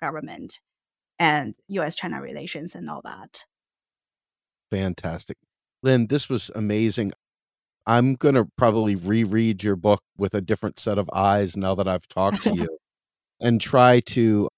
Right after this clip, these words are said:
Speaker 2: incorporate more of this into my understanding, 'cause it's real easy to romanticize things. It's even more important to know the truth. And you've taken a great deal of effort to tell that story. And the story is yet to be finished. It's still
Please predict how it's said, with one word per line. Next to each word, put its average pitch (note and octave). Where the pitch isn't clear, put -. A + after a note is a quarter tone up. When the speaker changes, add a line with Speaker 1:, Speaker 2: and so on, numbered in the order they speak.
Speaker 2:
incorporate B2
more A2
of F#2+
this G2+
into G#2+
my G2
understanding, G2+
'cause -
it's A#2
real D3+
easy A#2+
to G#2+
romanticize G2
things. F2+
It's A#2
even C3
more A#2+
important G#2
to G#2
know F#2
the D#2+
truth. -
And G2+
you've A2
taken A2+
a F#2+
great F#2+
deal G#2
of F2+
effort F2+
to F2+
tell G2
that F#2+
story. G#2+
And A2+
the A#2
story C#3+
is B2+
yet B2+
to A#2+
be A#2+
finished. A#2
It's -
still A#2